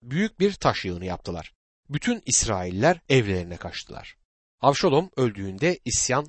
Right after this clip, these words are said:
sona erdi. Yoav'ın Avşalom'u öldürmeye hiçbir hakkı yoktu. Özellikle de Davut'un ona dokunulmaması hakkında buyruk vermesinden sonra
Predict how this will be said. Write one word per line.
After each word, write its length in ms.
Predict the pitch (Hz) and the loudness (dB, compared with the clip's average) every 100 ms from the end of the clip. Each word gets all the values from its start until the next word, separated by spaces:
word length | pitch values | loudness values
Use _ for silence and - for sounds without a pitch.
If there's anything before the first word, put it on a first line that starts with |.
| - | -6
sona 260 | 120 101 | -6 -4
erdi. 300 | 85 82 - _ _ _ _ | -6 -12 -18 _ _ _ _
Yoav'ın 560 | 139 165 143 85 123 170 | 0 4 4 2 -2 -2
Avşalom'u 640 | 120 123 - 160 104 170 - | 2 2 4 0 0 -2 2
öldürmeye 400 | 139 110 101 120 | 2 2 -4 -4
hiçbir 320 | 185 - 170 | -4 -2 -2
hakkı 340 | 101 104 - | -2 -8 0
yoktu. 280 | 190 - - - _ _ - | 0 0 -6 -20 _ _ -2
Özellikle 500 | 127 131 208 - 175 | 4 6 6 4 4
de 100 | 139 | 4
Davut'un 360 | 127 127 196 - | 2 2 -2 0
ona 240 | 117 104 | 0 0
dokunulmaması 640 | - - 214 185 117 104 98 | -2 -2 2 4 4 2 2
hakkında 480 | 135 - 120 107 | 2 2 -2 -2
buyruk 400 | 113 131 165 - | 0 0 -2 0
vermesinden 580 | 123 110 107 - 107 101 | 4 4 2 -4 -2 -4
sonra 420 | - 98 98 175 | -4 -8 4 6